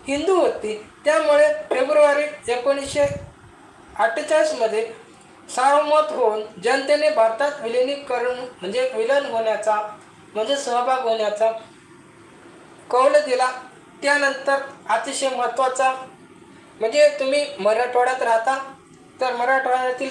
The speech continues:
लोकांना अतिशय महत्त्वाचा घटक म्हणजे हैदराबादचं संस्थान. तेरा सप्टेंबर एकोणीसशे अठ्ठेचाळीस रोजी भारत सरकारच्या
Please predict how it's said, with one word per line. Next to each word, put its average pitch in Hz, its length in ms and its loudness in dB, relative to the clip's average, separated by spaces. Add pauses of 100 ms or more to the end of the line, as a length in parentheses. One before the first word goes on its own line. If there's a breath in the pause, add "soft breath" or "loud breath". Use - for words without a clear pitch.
लोकांना 247 380 0
अतिशय 247 380 -4
महत्त्वाचा 247 500 0
घटक 233 320 -4
म्हणजे 247 240 -4
हैदराबादचं 240 680 0
संस्थान. 226 480 -2 (1500)
तेरा 277 320 4 (160)
सप्टेंबर 262 640 -2 (240)
एकोणीसशे 262 420 -4
अठ्ठेचाळीस 254 480 -2
रोजी 208 400 -4 (360)
भारत 247 300 2
सरकारच्या 233 640 -2